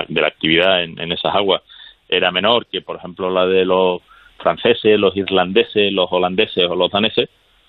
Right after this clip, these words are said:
pero lo cierto es que el impacto económico va a ser duro. Eh, hemos calculado que en los próximos cinco años, que es el, más o menos el periodo transitorio de cinco años y medio que tenemos,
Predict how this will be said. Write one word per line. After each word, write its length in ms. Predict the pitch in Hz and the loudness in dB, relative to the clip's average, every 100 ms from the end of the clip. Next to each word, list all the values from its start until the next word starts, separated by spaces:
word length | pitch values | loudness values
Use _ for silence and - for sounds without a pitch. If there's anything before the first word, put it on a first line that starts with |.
| _ _ | _ _
pero 160 | - 92 | 0 2
lo 100 | 90 | 2
cierto 320 | 104 92 101 | 0 0 -2
es 60 | |
que 500 | - 110 110 107 98 | 0 2 4 2 2
el 240 | 92 95 90 | -2 -4 -12
impacto 400 | 87 95 87 92 | -6 -4 -2 -2
económico 800 | 87 95 95 95 104 104 107 110 - - - | -2 0 0 0 2 4 2 0 -6 -20 -8
va 100 | 107 | -4
a 60 | 104 | -2
ser 140 | 95 | -2
duro. 480 | 90 127 110 90 85 | 0 2 2 0 -2
Eh, 180 | 87 90 | -4 -4
hemos 140 | 92 95 | -2 0
calculado 540 | 98 92 98 101 120 _ _ _ _ - | 0 2 4 4 2 _ _ _ _ -4
que 80 | |
en 100 | 95 | -2
los 120 | 92 - | 0 0
próximos 480 | 104 95 101 101 - | 0 0 0 0 0
cinco 240 | 104 98 | -2 0
años, 440 | 101 101 107 110 - | 0 2 2 0 -2
que 140 | - 90 | -2 0
es 80 | |
el, 220 | 95 87 85 - | 2 0 -2 -6
más 220 | 85 85 | -2 0
o 20 | |
menos 200 | 90 87 | 0 -2
el 40 | |
periodo 240 | 82 85 87 | 0 2 4
transitorio 560 | 92 85 87 95 90 | 2 0 0 0 2
de 160 | 85 85 | 2 0
cinco 240 | - 87 | -2 -2
años 180 | 90 87 | 0 0
y 60 | 90 | 0
medio 240 | 90 90 | 2 4
que 80 | 90 | 2
tenemos, 320 | 92 92 107 | 0 -2 -4